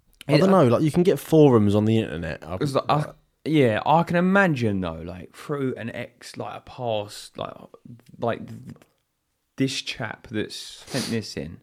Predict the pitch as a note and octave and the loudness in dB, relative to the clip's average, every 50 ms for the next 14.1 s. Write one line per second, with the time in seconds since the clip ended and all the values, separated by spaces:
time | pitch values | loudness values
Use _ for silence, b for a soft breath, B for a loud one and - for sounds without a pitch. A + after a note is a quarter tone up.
0 | _ - G#2+ G#2+ F#2+ F2+ F2 D#2 G2+ - - C3 B2 - - C3+ C3+ C3+ B2 - | _ -4 -2 -2 -2 -2 -4 -6 -4 0 0 0 0 2 4 6 6 6 4 2
1 | A#2+ G#2 G2+ G2+ G2 - A2+ G#2 G#2 G2+ G2 - - - G2+ F#2+ F#2 - - F2+ | 0 -2 -2 -2 -4 -4 -4 -2 -2 -2 -4 -6 -6 -6 -4 -4 -4 -6 -10 -14
2 | - F#2 F2+ - G2 F2+ F2+ E2 D#2+ - - - - - - - _ _ _ _ | -14 -12 -10 -8 -8 -8 -8 -10 -10 -12 -12 -14 -18 -20 -20 -20 _ _ _ _
3 | _ _ _ _ _ _ G#2+ G2+ G2+ G2+ G#2 G#2+ G#2 G#2 F#2 G2+ - E2+ E2+ D2 | _ _ _ _ _ _ 2 6 6 8 8 6 6 4 2 0 -2 -2 -4 -6
4 | B1+ C2 - - - - - - A#2 A#2+ G#2 G2 F#2+ F#2+ - - - _ - B2 | -8 -8 -10 -12 -14 -12 -6 -2 0 0 2 2 0 -2 -2 -4 -6 _ -2 0
5 | A2+ G#2+ G2+ F#2 - G#2 G2 F#2 F2+ - - C#2+ C#2 - - - - - _ _ | 0 0 -2 -2 -4 -6 -6 -6 -6 -8 -12 -12 -12 -12 -14 -16 -20 -20 _ _
6 | - F#2+ F#2 F2 D#2+ - - - - _ - A2 G#2+ G#2 G#2 G#2 G#2 G2 - - | -4 -2 -2 -2 -4 -6 -8 -12 -10 _ 0 2 4 4 4 4 2 0 -2 -2
7 | - F2 G#2 G#2 F#2+ F#2 F#2 F#2 F#2 G2 F#2+ - _ _ _ _ - C3 B2+ A#2+ | 0 2 2 2 2 0 -4 -6 -8 -10 -12 -14 _ _ _ _ 0 2 2 4
8 | C3 C3+ C3 - - - _ B2 C3+ C#3+ C#3+ C3 A2+ G#2+ G2 G#2 G2+ - - _ | 4 4 2 0 -4 -6 _ 2 4 6 6 6 4 2 0 -2 -8 -10 -12 _
9 | _ _ _ _ _ _ _ - - - B2 A#2+ A#2 G#2+ G#2 G2+ G2 - A2 G2+ | _ _ _ _ _ _ _ -20 -8 -2 -2 0 0 0 -2 -6 -6 -6 -4 -4
10 | G#2 - - - - - - - - - - - - B2 A#2 A2 A2 - - B2 | -4 -6 -10 -18 -20 -20 -20 -18 -18 -18 -16 -8 -6 -6 -4 -6 -6 -6 -4 -4
11 | A#2+ A#2 A#2 - - _ _ _ _ _ _ _ - G2+ G#2+ A#2 A2+ - - A#2 | -4 -4 -6 -12 -18 _ _ _ _ _ _ _ -16 -10 -8 -8 -6 -6 -8 -8
12 | A#2 - - C3+ E3 D#3+ - _ _ _ - G2 F#2 E2 - - - _ b b | -6 -2 -2 -2 -2 -4 -6 _ _ _ -6 -4 -4 -4 -6 -12 -20 _ b b
13 | b b b b b b b - C3 - F#3+ G3+ G#3 G3 D#3+ D3+ E3 A2 D3+ D3+ | b b b b b b b -6 0 4 6 6 6 6 4 2 2 2 2 0
14 | - | 0